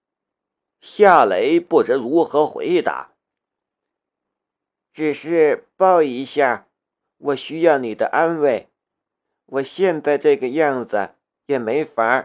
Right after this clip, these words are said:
给你的未婚妻戴绿帽子，是不是？”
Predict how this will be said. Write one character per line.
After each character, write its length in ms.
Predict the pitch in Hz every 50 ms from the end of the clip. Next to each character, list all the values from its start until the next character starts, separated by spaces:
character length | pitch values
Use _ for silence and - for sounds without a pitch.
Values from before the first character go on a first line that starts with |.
| - _
给 120 | - 143
你 160 | 151 139 113
的 140 | - 92 92
未 200 | 127 151 143 117
婚 260 | - - 131 143 151
妻 380 | 151 - - 156 151 147 - - _ _ _
戴 200 | - 156 139 127
绿 140 | 123 123 139
帽 380 | 131 151 170 170 156 139 123 110
子， 280 | 92 - 110 101 - _ _ _ _ _
是 260 | _ - 156 160 151
不 140 | - 123 120
是？” 440 | - - 127 135 127 107 85 -